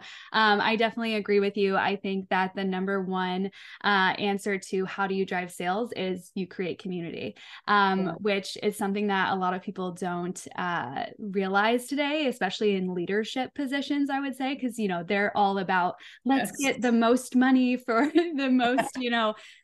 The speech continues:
Speaker 1: the most, uh, or the least effort right now and get the most
Speaker 2: Right.
Speaker 1: money for that." But, um, <laughs> which that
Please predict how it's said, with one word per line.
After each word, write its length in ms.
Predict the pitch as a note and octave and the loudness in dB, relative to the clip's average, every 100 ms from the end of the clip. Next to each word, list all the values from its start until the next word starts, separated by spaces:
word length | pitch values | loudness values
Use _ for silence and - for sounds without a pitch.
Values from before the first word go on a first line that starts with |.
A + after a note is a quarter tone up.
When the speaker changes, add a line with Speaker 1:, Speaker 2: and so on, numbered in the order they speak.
| _ _ | _ _
Speaker 1:
the 340 | G#3+ A3+ A#3+ B3 | -6 -2 4 6
most, 240 | B3 A#3+ - | 4 4 2
uh, 100 | - | 2
or 140 | A#3 | 2
the 120 | A3+ | 2
least 300 | A3 C4+ C#4 - | 4 2 0 0
effort 480 | A#3+ A#3 B3 A#3+ - | 0 2 0 0 0
right 260 | A3 B3 | 0 0
now 480 | A#3+ A#3 A#3 A#3 A#3 | 0 0 0 2 0
and 360 | - A3 A3 G#3+ - | 0 0 -2 -4 -2
get 120 | C4 | 0
the 80 | C4 | 2
most 140 | A#3+ | 2
Speaker 2:
Right. 80 | E3 | 4
Speaker 1:
money 280 | A#3+ A#3+ A#3 - | 2 0 -6 -2
for 160 | G#3+ | 0
that." 420 | G#3+ G#3+ A#3 C#4 | 4 4 4 2
But, 320 | A3 A#3+ A3 - | 0 2 2 0
um, 520 | A#3+ A#3 C4 B3+ B3 _ - | -2 -2 0 0 0 _ -20
<laughs> 220 | - _ | -20 _
which 300 | - G#3+ - | -4 -4 -4
that 300 | - G#3+ G3+ | 0 0 0